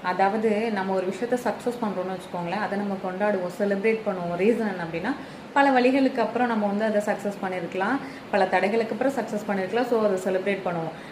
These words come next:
ஆனா, இதுல பார்க்குற ஒரு சிலர் வந்து என்ன சொல்றாங்க வச்சுக்கோங்களேன், "என்ன பெருசா அவங்க பண்ணிட்டாங்க, ஊர் உலகத்துல இல்லாதையா பண்ணிட்டாங்க, என்னமோ இப்படி பில்டப் பண்றாங்க, இப்படி செலிப்ரேட் பண்றாங்க." அது எங்களோட விஷயங்க, எங்களுக்கு தான் தெரியும் அது எப்படி எங்க கைக்கு கிடைச்சிச்சுன்னு.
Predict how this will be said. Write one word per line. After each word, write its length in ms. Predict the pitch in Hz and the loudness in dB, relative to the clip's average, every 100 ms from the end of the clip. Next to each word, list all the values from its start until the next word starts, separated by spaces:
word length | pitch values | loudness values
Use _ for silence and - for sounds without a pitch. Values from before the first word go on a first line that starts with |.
| - | -2
ஆனா, 180 | 240 285 | 2 4
இதுல 160 | 262 - | 4 4
பார்க்குற 340 | 254 339 370 | 2 2 4
ஒரு 160 | 294 254 | 6 6
சிலர் 340 | 254 240 233 | 4 2 2
வந்து 280 | 226 220 214 - | 2 2 0 0
என்ன 240 | 208 240 | 0 2
சொல்றாங்க 380 | 269 220 208 202 | 2 0 0 -2
வச்சுக்கோங்களேன், 540 | 196 190 180 180 202 202 - - - | -4 -4 -4 -2 -4 -4 -14 -16 -6
"என்ன 340 | 196 202 277 302 | 0 2 4 4
பெருசா 240 | 269 269 | 4 4
அவங்க 280 | 277 262 247 | 4 4 4
பண்ணிட்டாங்க, 340 | 240 254 247 | 4 4 4
ஊர் 140 | 247 269 | 4 4
உலகத்துல 340 | 262 262 254 | 4 4 4
இல்லாதையா 360 | 254 254 254 254 | 2 2 0 0
பண்ணிட்டாங்க, 520 | 269 262 294 294 269 202 - - 196 185 | 2 2 0 0 -2 -4 -8 -12 -8 -4
என்னமோ 280 | 196 269 | 0 2
இப்படி 280 | 311 - 269 | 2 2 2
பில்டப் 340 | 240 262 262 277 | 4 4 4 4
பண்றாங்க, 380 | 254 247 254 | 4 6 4
இப்படி 240 | 220 - 233 | 2 2 0
செலிப்ரேட் 500 | 254 233 220 233 - | 2 2 4 4 2
பண்றாங்க." 360 | 220 220 220 | 2 4 2
அது 340 | 233 240 233 254 | 2 2 4 4
எங்களோட 540 | 247 285 320 320 277 269 | 6 6 6 4 4 2
விஷயங்க, 340 | 262 247 208 190 226 285 226 | 2 0 0 0 2 2 2
எங்களுக்கு 340 | 226 294 277 | 0 0 2
தான் 140 | 294 302 | 2 4
தெரியும் 300 | 240 240 214 | 4 2 2
அது 100 | 202 | 0
எப்படி 220 | 196 247 | 0 2
எங்க 140 | 247 | 2
கைக்கு 380 | 220 208 - 214 | 2 0 0 -2
கிடைச்சிச்சுன்னு. 440 | 208 214 220 196 | -2 -2 -4 -4